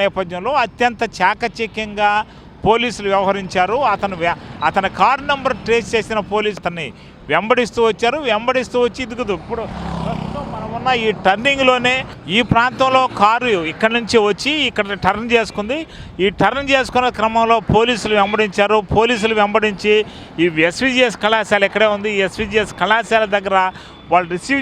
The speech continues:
చేసుకునే అవకాశాలు ఉన్నాయి. ఈ రిసీవ్ చేసుకునే క్రమంలో రిసీవర్స్ ఇక్కడ ఉన్నారు. అంటే గంజాయిని నెల్లూరులో యువతకు, వివిధ కాలేజీలకు సప్లై చేసే రిసీవర్స్కు ఆ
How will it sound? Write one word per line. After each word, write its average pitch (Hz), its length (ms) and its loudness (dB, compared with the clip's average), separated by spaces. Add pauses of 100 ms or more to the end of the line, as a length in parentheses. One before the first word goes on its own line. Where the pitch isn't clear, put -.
చేసుకునే 233 400 -4
అవకాశాలు 202 460 -2
ఉన్నాయి. 254 280 2
ఈ 208 40 4
రిసీవ్ 185 440 2
చేసుకునే 214 360 2
క్రమంలో 190 460 2 (440)
రిసీవర్స్ 277 580 2
ఇక్కడ 202 220 -4
ఉన్నారు. 180 260 0 (200)
అంటే 180 260 0 (180)
గంజాయిని 208 760 2
నెల్లూరులో 196 840 2 (420)
యువతకు, 220 500 4 (140)
వివిధ 185 220 4 (160)
కాలేజీలకు 202 680 4
సప్లై 202 400 2 (100)
చేసే 185 240 2 (100)
రిసీవర్స్కు 240 640 0 (580)
ఆ 190 60 6